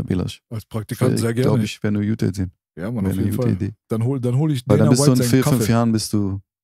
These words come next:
Speaker 1: so, dann bist du Matchmaker dann.
Speaker 2: Ja,
Speaker 1: Nee,
Speaker 2: ey.
Speaker 1: aber ja,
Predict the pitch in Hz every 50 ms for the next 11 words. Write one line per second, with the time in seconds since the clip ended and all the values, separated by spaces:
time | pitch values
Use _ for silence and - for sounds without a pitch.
0 | _ _ _ _ 95 98 101 104 101 92 82 - 92 87 101 - - 104 101 107
1 | - - 98 90 90 - 92 85 85 82 85 85 - _ _ _ _ _ _ _
2 | _ - - - - - - - - - - - 113 123 131 - - 143 139 120
3 | 107 92 113 117 127 139